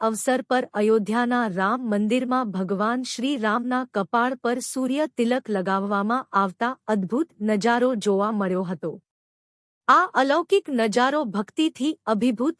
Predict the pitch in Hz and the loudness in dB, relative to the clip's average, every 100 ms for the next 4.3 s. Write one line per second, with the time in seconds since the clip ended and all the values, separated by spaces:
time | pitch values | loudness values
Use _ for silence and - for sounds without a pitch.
0 | _ 208 226 247 233 208 220 226 - 190 | _ -2 0 0 -2 -2 -2 -2 -2 -2
1 | 175 233 320 - 202 208 196 208 226 254 | 0 -2 -2 -4 -4 -2 -2 0 0 -2
2 | - 240 311 233 220 254 277 320 - - | -6 -2 -2 0 0 -2 -4 -8 -8 -4
3 | 254 254 - - 226 240 247 - 196 190 | -2 0 -2 0 0 0 -2 -4 -2 0
4 | 196 240 | 0 -2